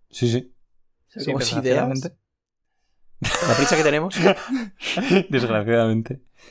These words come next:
Speaker 1: Bueno, básicamente el punto de todo esto es que, eh, todos estos sucesos que están comentando la Marina, eh, tienen relación con Sabo. Y bueno, pues eso, que, que Sabo la ha liado mucho.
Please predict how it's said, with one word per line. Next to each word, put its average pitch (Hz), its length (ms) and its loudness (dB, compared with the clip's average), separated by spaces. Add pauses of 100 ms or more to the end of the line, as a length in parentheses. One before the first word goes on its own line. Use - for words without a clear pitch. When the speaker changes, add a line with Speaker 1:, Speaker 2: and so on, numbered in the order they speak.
(360)
Speaker 1:
Bueno, 104 280 2 (1000)
básicamente 120 480 2
el 98 80 0
punto 110 260 0
de 101 80 4
todo 101 200 2
esto 104 200 0
es 101 100 0
que, 85 500 -2
eh, 73 880 -12
todos 104 260 0
estos - 480 -6 (100)
sucesos 104 480 0
que - 60 -8
están 92 200 -2
comentando 90 420 0
la 95 280 0
Marina, 98 420 0 (720)
eh, 95 480 0
tienen 98 180 2
relación 90 380 0
con 87 180 -4
Sabo. 101 440 0 (800)
Y 101 260 0
bueno, - 260 -10 (240)
pues - 160 -18
eso, - 200 -20
que, - 240 -20
que 80 120 -10
Sabo 82 200 -6
la 82 80 -4
ha - 20 -6
liado 82 200 -4
mucho. 95 340 -4